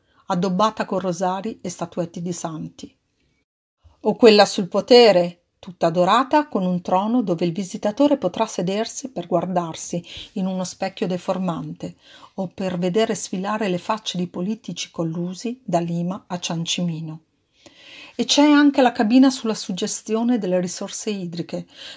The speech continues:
dove ci si trova faccia a faccia con una scultura che riproduce con realismo shock un cadavere disidratato. Un percorso emozionale, sensoriale, una sorta di via crucis laica che dura circa mezz'ora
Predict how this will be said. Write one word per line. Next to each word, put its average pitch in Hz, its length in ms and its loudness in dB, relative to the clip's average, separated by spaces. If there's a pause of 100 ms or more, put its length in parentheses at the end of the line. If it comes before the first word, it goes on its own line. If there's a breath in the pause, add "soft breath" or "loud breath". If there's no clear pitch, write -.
dove 269 220 4
ci 320 120 0
si 311 160 0
trova 190 300 6
faccia 233 320 0
a 220 40 -2
faccia 254 400 -2
con 208 140 -4
una 190 220 -4
scultura 202 720 -6
che - 140 -6
riproduce 190 640 -6
con 190 180 -8
realismo 180 560 -4
shock - 600 -8 (100)
un 185 160 -8
cadavere 180 520 -4
disidratato. 180 1120 -6 (840 soft breath)
Un 202 100 0
percorso 247 460 2
emozionale, 185 720 -2
sensoriale, 175 840 -2 (360 loud breath)
una 262 180 8
sorta 208 440 2
di 185 120 -2
via 220 240 2
crucis 254 720 -4
laica 165 560 -6 (240 soft breath)
che 208 140 -2
dura 226 220 0
circa 214 320 -4
mezz'ora 180 600 -4